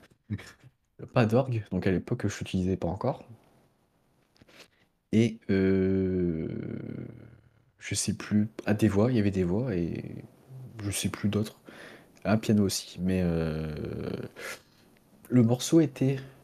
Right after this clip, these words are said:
pour moi, il sonnait bien, tu vois. Mais j'ai réouvert, euh, hier. J'ai réouvert hier, euh, le, le, la reprise que j'ai fait il y a huit mois de ça ou un an de Harry Voltover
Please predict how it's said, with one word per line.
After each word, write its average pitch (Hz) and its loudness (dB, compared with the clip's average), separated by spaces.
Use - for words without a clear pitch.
pour - 0
moi, 165 4
il 175 4
sonnait 131 0
bien, 110 2
tu - -12
vois. 98 -6
Mais 98 2
j'ai 104 4
réouvert, 131 4
euh, 107 2
hier. 131 -2
J'ai 110 0
réouvert 113 4
hier, 113 4
euh, 104 4
le, 101 0
le, 87 -6
la 90 -2
reprise 110 0
que - -2
j'ai 107 4
fait 117 0
il 107 4
y 101 2
a 92 0
huit 98 -2
mois 107 6
de 107 -8
ça - -2
ou 104 2
un 98 0
an 104 2
de 101 -2
Harry 101 0
Voltover 98 -2